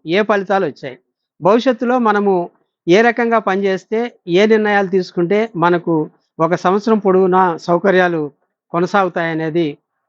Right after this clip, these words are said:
ప్రతి ఒక్కరూ గుర్తించాలి. ప్రతి ఒక్కరూ ఈ చర్చల్లో పాల్గొనాలి. ప్రతి ఒక్కరూ నిర్ణయాల్లో, తీర్మానాల్లో పాలుపంచుకోవాలి. వాటిని అమలు చేయటంలో కూడా మీరందరూ శ్రద్ధ పెట్టాలని కోరుకుంటూ, ప్రతి ఒక్కరూ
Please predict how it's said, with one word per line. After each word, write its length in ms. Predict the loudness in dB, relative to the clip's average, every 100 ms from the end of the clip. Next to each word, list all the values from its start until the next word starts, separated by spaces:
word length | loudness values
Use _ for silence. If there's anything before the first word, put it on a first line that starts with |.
| -4
ప్రతి 200 | 0 2
ఒక్కరూ 340 | 2 2 2 0 -4 _ _ _ -6
గుర్తించాలి. 540 | 0 0 2 0 0
ప్రతి 240 | -2 -2
ఒక్కరూ 440 | -2 2 2 2 0
ఈ 120 | -4 -2
చర్చల్లో 340 | -2 0 0 0
పాల్గొనాలి. 680 | 0 -2 0 -2 0 -2 -4 _ _ _
ప్రతి 200 | -2 0
ఒక్కరూ 300 | 0 0 0
నిర్ణయాల్లో, 640 | 0 0 2 2 2 -2
తీర్మానాల్లో 800 | -2 -4 -2 -2 0 -2 -2 -4 -6 _ _ 0
పాలుపంచుకోవాలి. 840 | 0 0 -2 -2 0 2 0 -2 _ _ -4
వాటిని 280 | -2 -2 -2
అమలు 340 | 0 0 2
చేయటంలో 420 | 0 0 0 0 0
కూడా 420 | 2 2 0 -6 _ _ _ _ -12 -2
మీరందరూ 600 | 0 2 2 2 2 -2 _ _
శ్రద్ధ 240 | -4 -2 0
పెట్టాలని 640 | 0 -2 -2 -2 -4 -6 -10 -20 _
కోరుకుంటూ, 540 | -2 0 0 2 4 2 -2 _ _ _ -6
ప్రతి 180 | 0 0
ఒక్కరూ 400 | 0 0 0